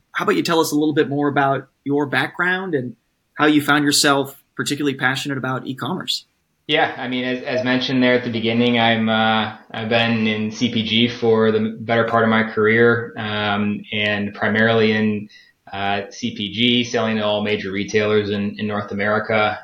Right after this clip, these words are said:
Speaker 2: Um, and that's just kind of progressed over time. Super passionate about, um, leading people and leading teams. And as obviously e-commerce has taken over a big part of, um, of our business and just the overall retail landscape, it's, it's been a,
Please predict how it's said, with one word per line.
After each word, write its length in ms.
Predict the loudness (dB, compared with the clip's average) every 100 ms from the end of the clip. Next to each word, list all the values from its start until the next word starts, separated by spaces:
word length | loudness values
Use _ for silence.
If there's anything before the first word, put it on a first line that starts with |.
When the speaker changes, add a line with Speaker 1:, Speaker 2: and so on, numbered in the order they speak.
| -12
Speaker 2:
Um, 340 | -8 -6 -6 -2
and 120 | 0
that's 200 | 0 -2
just 140 | -4
kind 140 | -2 -2
of 80 |
progressed 380 | -2 -2 -2 -2
over 200 | -4 -4
time. 400 | -4 -4 -2 -4
Super 260 | -6 -6 -4
passionate 480 | 0 0 0 -4 -2
about, 340 | 0 0 -2 -8 -20 -20 _
um, 340 | -8 -6 -4 -4
leading 260 | -4 -4 -2
people 400 | -2 0 -2 -2
and 80 |
leading 300 | -4 -4 -6
teams. 500 | -4 0 2 0 -2
And 360 | -4 -6 -10 -12 -4
as 520 | 0 0 -2 -6 -8
obviously 680 | -8 -6 -6 -4 -4 -4 -8 _ _ -6
e-commerce 600 | -6 -2 -2 0 0 0
has 260 | -2 -2 -2
taken 280 | -6 -4 -4
over 340 | -2 0 2
a 40 |
big 180 | 0 -2
part 280 | -2 0 2
of, 240 | 0 -2 -6 -12
um, 360 | -12 -8 -8 -10
of 120 | -6 -2
our 180 | 0
business 540 | 0 -2 -2 -2 -2 -4
and 100 | -6
just 180 | -6 -2
the 100 | 0
overall 380 | 2 2 2
retail 380 | 0 -2 -4 -4
landscape, 600 | -4 -6 -6 -2 -2 -2
it's, 360 | -8 -10 -12 -12
it's 180 | -14 -14
been 200 | -10 -6
a, 140 | -6